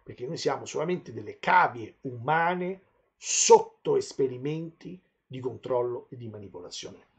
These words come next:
mentale. Un saluto a tutti, cari amici del ricercatore indipendente Emiliano Babilonia. Unitevi al mio gruppo di Roma, perché tra un po' creeremo gruppi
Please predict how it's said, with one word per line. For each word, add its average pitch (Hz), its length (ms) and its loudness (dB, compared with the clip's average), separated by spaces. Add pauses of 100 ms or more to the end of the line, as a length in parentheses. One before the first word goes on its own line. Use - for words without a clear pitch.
(400)
mentale. - 580 -6
Un - 80 -16
saluto 147 240 0
a 151 60 -4
tutti, - 560 -8
cari 131 180 -2
amici 165 340 -4
del 147 120 -4
ricercatore 123 600 -2
indipendente 123 920 -8 (420)
Emiliano 127 560 -8
Babilonia. 104 680 -10 (120)
Unitevi 156 720 -6 (420)
al 117 180 -12
mio 139 280 -2
gruppo 143 840 4 (680)
di 120 160 -14
Roma, 123 580 0 (1500)
perché - 240 -14
tra 139 160 -4
un 139 140 -4
po' 147 420 6 (340)
creeremo 123 800 0
gruppi 139 960 -4